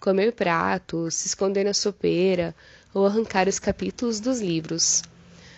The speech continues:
A outra obra, The Ghastly Crumbtines, é um poema narrativo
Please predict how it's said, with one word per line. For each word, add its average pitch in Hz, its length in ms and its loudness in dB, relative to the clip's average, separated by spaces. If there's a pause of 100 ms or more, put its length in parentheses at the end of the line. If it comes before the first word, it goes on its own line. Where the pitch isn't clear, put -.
(460)
A - 80 2
outra 254 340 4
obra, 175 720 6
The 170 80 2
Ghastly 170 440 0
Crumbtines, 175 1120 0 (160)
é 185 100 0
um 190 80 -2
poema 196 380 4
narrativo 190 880 0